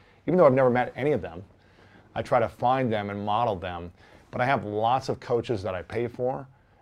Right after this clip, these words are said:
in business, relationships, my fitness and health, um, and just life. For me, I'm, I'm such a huge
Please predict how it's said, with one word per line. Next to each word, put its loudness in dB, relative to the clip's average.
in -6
business, -2
relationships, -6
my -10
fitness -6
and -12
health, -8
um, -4
and -2
just -4
life. -4
For -6
me, 4
I'm, -2
I'm -6
such -4
a 4
huge 0